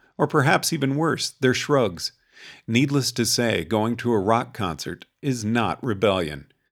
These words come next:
But, for example, vegetarianism is. I'm not a vegetarian myself, but I respect people who are, because I expect it takes a noticeable amount of quiet courage to tell people that hamburgers won't work for dinner,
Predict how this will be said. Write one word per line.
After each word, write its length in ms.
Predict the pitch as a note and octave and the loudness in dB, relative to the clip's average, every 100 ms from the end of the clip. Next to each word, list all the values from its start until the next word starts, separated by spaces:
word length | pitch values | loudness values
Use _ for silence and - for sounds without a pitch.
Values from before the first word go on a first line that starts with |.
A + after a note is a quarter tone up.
| _ _ _ C#3 | _ _ _ -4
But, 320 | C#3+ G3+ _ | -2 -2 _
for 240 | - D3+ C#3+ | -6 0 0
example, 640 | B2 D3 E3+ - D2 G#2 _ C4 | 0 0 0 -2 -6 -10 _ -14
vegetarianism 1160 | B2+ A#2+ A2+ G#2 - F3+ G3 G#2 F2 G2 C3 | 0 2 2 -2 -2 0 0 0 -2 -2 -4
is. 460 | - G3 F#2 - - _ _ _ _ _ - | -2 -2 -2 -6 -10 _ _ _ _ _ -8
I'm 160 | F2+ | -4
not 180 | G2 A2 | 0 0
a 100 | E2 | 0
vegetarian 720 | D#2 G#2+ F2+ F#2 A#2 G#2+ F2+ | 0 0 0 -4 0 0 -2
myself, 600 | D#2+ D#2 - D#3+ C3 F2+ - _ _ - | -4 -4 0 0 0 -4 -12 _ _ 0
but 80 | |
I 60 | B2 | 2
respect 600 | C3 A#2 - F3+ D#3 - | 2 2 2 0 0 -2
people 300 | A2 G#2+ A2 | -6 0 0
who 200 | F#2+ B2 | 0 -2
are, 420 | A#2+ G2+ E2 D2 - _ - | -2 -2 -2 -6 -14 _ -4
because 420 | A#2 B2+ A2+ - - | 0 0 -2 -4 -4
I 180 | A#2+ C#3 | -2 0
expect 500 | - - C3+ A2+ G#2 | -2 0 2 2 -4
it 100 | - | -2
takes 300 | A#2 A#2 A2+ | -2 -2 -4
a 60 | |
noticeable 640 | G#2 G#2+ B2+ D3 - C#3 C#3 | -2 0 0 0 -2 0 0
amount 400 | B2 G2 E2+ - | 0 -2 -4 -10
of 220 | G#2+ - | -12 -12
quiet 420 | - C3 D3+ - | -4 -2 -2 -4
courage 440 | - D3+ G#2+ E2+ - - - - | -2 2 4 2 -6 -16 -20 -4
to 100 | B2 | -4
tell 260 | - E3+ F#3 | 2 2 2
people 320 | G#2+ G2+ G#2+ | 0 -2 0
that 140 | A#2+ | 0
hamburgers 640 | F2 D3+ D#3 B2+ A2+ B2 A2 | 0 -2 0 0 2 0 -2
won't 300 | C3 C#3+ - | -2 -2 0
work 260 | D3 C3 - | -2 -2 -4
for 120 | B2+ | -4
dinner, 400 | C3 A#2+ F2 | -2 -2 -4